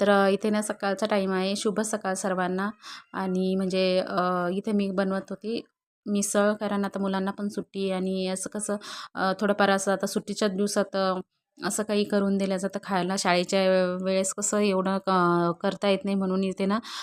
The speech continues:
मिसळ करत होती मी. आणि मिसळ करून बनवून द्यायची होती. अ, मिसळ पावचा बेत होता आज. तर, अ, सकाळी स्वयंपाक वगैरे केला, त्यांना टिफिन दिला, मटकीचीच भाजी दिली.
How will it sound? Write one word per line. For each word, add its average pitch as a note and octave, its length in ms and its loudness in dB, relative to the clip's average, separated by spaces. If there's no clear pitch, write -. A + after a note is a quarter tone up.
मिसळ A3 300 6
करत G#3+ 300 6
होती F3+ 180 0
मी. F#3 220 2
आणि F#3+ 360 0
मिसळ G3 300 2
करून G3 360 0
बनवून F#3+ 300 2
द्यायची F3+ 300 0
होती. G3 400 0
अ, F#3+ 160 -2
मिसळ F#3 360 0
पावचा F3+ 400 4
बेत F#3 280 2
होता F3 200 2
आज. F#3+ 260 2
तर, G3 120 2
अ, F#3+ 140 6
सकाळी G3 320 2
स्वयंपाक G3+ 380 2
वगैरे F#3+ 300 2
केला, F#3+ 300 0
त्यांना F#3+ 260 0
टिफिन G3 380 -2
दिला, F#3 260 2
मटकीचीच G3+ 520 0
भाजी F#3+ 260 2
दिली. F3+ 280 0